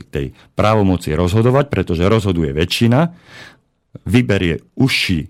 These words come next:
kruh odborne zdatných, e, posudzovateľov. Posudzovatelia vyberú z niekoľkých návrhov a zodpovedný, ktorý je tam postavený, hej, bude zodpovedať za realizáciu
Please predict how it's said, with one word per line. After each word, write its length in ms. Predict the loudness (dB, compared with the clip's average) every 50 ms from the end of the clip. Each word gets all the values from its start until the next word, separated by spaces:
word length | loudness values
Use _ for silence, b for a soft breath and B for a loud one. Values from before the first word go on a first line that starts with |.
| _ _
kruh 320 | _ 0 2 2 2 2 -2 -18 _ _ _ _ _ _
odborne 520 | _ 0 0 2 0 -2 -2 0 0 -2 -2
zdatných, 520 | -2 0 0 -2 -2 -2 -2 -2 -2 -2
e, 40 | b b b b b -4 -2 -2 0 -2 -4 -4 -8 -12 -6
posudzovateľov. 1160 | _ 0 0 2 2 0 2 2 2 2 0 -2 0 0 2 2 4 4 2 2 -2 -4 -14 _ _ _ _ _ b b b b b _
Posudzovatelia 960 | 0 0 2 2 0 2 4 4 4 4 2 2 2 2 2 2 0 0 -4 B B B B
vyberú 420 | -2 0 0 2 2 2 0 0 0
z 180 | -2 -2 -2 -2
niekoľkých 420 | -2 -2 -2 -4 -4 -4 -8 -6
návrhov 680 | -2 0 2 2 2 4 2 2 2 2 2 0 -2 -4 B B B B B B B B B _ _ _
a 120 | -4 -2 -2 -2 -4
zodpovedný, 960 | _ 0 2 2 2 2 0 -2 0 2 2 0 2 0 0 2 0 0 -2 -8 _ _ _ _ _ _
ktorý 380 | -4 0 0 2 2 0 -2 -4
je 380 | -4 0 2 2 2 2 0 -8 _ -20 _ _ _
tam 240 | _ -2 -2 -2 -2
postavený, 760 | -2 -4 -4 -2 0 0 0 2 2 2 4 2 2 0 -2 _ _ _
hej, 260 | -2 -2 -2 -2 -2 B B B
bude 320 | B 0 0 0 0 0 -2
zodpovedať 640 | -2 -2 -2 0 0 0 2 2 2 0 -2 -4 _
za 340 | -4 -2 -2 0 0 0 0
realizáciu 880 | 2 0 2 0 0 0 0 -2 -4 -4 -6 -6 -2 0 0 -2 -2